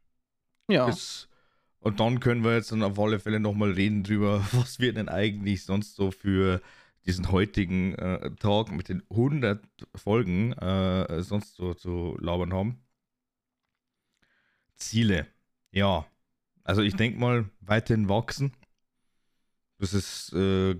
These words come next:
Speaker 2: generell halt einfach mal so der Punkt, der wo überall zählt. Also es ist egal, ob es jetzt S N F P ist oder halt einfach mal unsere, äh, Kanäle, egal ob es jetzt Twitch oder YouTube ist.
Speaker 1: Ja.
Speaker 2: Und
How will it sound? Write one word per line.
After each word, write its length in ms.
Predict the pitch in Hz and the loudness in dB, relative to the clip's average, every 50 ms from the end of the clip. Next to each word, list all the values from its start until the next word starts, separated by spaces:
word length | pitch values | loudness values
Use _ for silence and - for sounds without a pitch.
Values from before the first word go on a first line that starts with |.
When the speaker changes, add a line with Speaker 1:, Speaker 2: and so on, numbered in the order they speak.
| 92 - - _ _ _ | -6 -14 -20 _ _ _
Speaker 2:
generell 360 | - 95 98 110 107 107 110 117 | -2 0 2 2 2 2 2 2
halt 120 | 113 107 | 2 0
einfach 180 | 107 104 113 107 | 0 0 0 0
mal 160 | 107 110 104 | 0 0 0
so 140 | 101 110 101 | 0 0 0
der 160 | 92 104 101 | 0 -2 -2
Punkt, 320 | - - 113 117 113 - | -2 -4 -4 -4 -4 -4
der 100 | 101 92 | -4 -2
wo 140 | 101 101 82 | -2 -2 -2
überall 400 | 104 107 107 110 107 107 107 107 | -2 -2 -2 -2 0 0 0 -2
zählt. 320 | - - 110 107 120 120 - | -2 -2 -2 -2 -2 -2 -4
Also 160 | 92 92 98 | -6 -4 -4
es 120 | 95 - | -4 -4
ist 100 | 101 92 | -4 -6
egal, 260 | 104 90 90 87 95 95 | -4 -2 -2 -2 -2 -2
ob 60 | 92 | -4
es 80 | - | -6
jetzt 160 | 95 92 - - | -10 -10 -8 -8
S 160 | 95 - 113 | -6 -4 -4
N 80 | 101 | -6
F 120 | 90 - - | -6 -6 -4
P 180 | - 98 107 | -2 -2 -2
ist 120 | 110 - - | -2 -2 -4
oder 160 | 95 95 95 | -4 -2 -2
halt 140 | 98 87 85 | -2 -2 -4
einfach 200 | 90 90 95 92 | -6 -6 -6 -6
mal 360 | 92 92 92 92 92 - - - _ | -4 -2 -2 -2 -2 -4 -8 -12 _
unsere, 300 | - 110 110 107 107 95 | -8 -8 -4 -2 0 0
äh, 540 | 98 90 - - - - - - - 92 95 | 0 0 -2 -6 -4 0 2 2 2 2 2
Kanäle, 500 | - - 101 95 95 95 98 101 98 95 - - - - - _ _ _ | 0 0 0 2 2 2 2 2 0 0 -2 -6 -16 -20 -20 _ _ _
egal 280 | - 95 90 101 107 107 | -4 0 2 2 2 2
ob 40 | 101 | 0
es 60 | - | -2
jetzt 180 | 98 - - | -6 -6 -4
Twitch 260 | - - 120 113 - - | -2 -2 -2 -2 -2 -2
oder 80 | 101 95 | 0 2
YouTube 260 | 92 110 107 - - | 2 2 0 0 -2
ist. 220 | - 127 - - _ _ _ _ _ _ _ _ _ _ _ _ _ _ _ _ _ _ _ _ _ _ _ _ _ _ _ _ _ _ _ - - - - _ - | -2 -2 -4 -8 _ _ _ _ _ _ _ _ _ _ _ _ _ _ _ _ _ _ _ _ _ _ _ _ _ _ _ _ _ _ _ -20 -20 -20 -20 _ 4
Speaker 1:
Ja. 320 | 185 170 147 143 180 - - _ _ _ _ _ _ - | 6 6 6 6 2 -2 -8 _ _ _ _ _ _ 0
Speaker 2:
Und 960 | 113 120 120 120 120 117 117 117 120 120 120 113 113 113 101 - - - | 2 2 4 4 6 6 6 4 4 4 2 2 2 2 0 -2 -8 -18